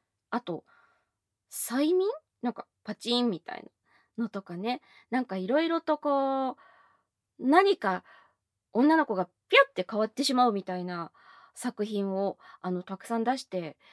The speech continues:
いらっしゃって、で、私このジャンルが結構好きでですね、なんですけど、あの、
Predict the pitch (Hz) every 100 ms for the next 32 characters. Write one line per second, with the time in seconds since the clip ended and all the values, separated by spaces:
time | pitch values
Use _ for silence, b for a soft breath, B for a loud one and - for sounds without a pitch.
0 | B B B B - 208 214 - 233 _
1 | 185 185 170 190 208 320 359 - 247 359
2 | 480 494 466 440 392 - - 480 220 180
3 | - - 508 453 269 185 - 175 170 170
4 | b b - 466 440 262 - 180 180 185
5 | - - 208 196 190 190 185